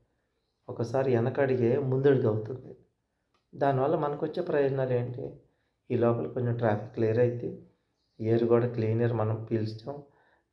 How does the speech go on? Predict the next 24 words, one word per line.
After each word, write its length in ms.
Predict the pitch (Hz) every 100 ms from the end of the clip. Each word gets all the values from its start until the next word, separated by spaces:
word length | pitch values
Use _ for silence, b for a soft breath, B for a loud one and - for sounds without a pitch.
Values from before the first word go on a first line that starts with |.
| -
అదే 320 | 113 123 127
మనం 240 | 120 117
అసలు 340 | 117 113 - 113
ఒక 180 | 113 113
నల్లటి 640 | 110 110 120 120 120 120
స్మోక్ 380 | - 120 120 -
పీలిస్తే, 720 | 113 113 - 113 113 127 123
దా-, 140 | 120 117
అది 320 | 117 117 117
మన 500 | 117 107 110 113 117 B B B -
లంగ్స్లోకి 520 | 107 120 139 131 -
వెళ్ళి 180 | 123 120
చేసే 800 | - - 113 - 113 113 117 B B B _ -
ఇది 240 | 120 127
అంతా 300 | 107 110 135
ఇంత 220 | 131 120
కాదు. 300 | 120 113 104
మన 360 | 113 107 104 -
దా-, 360 | 107 110 127 120
దానివల్ల 340 | 107 110 120
మన 180 | 139 117
ఆరోగ్యం 420 | 101 113 123 135
కూడా 160 | 127 131
పాడైపోయే 760 | 120 117 117 110 104 98 -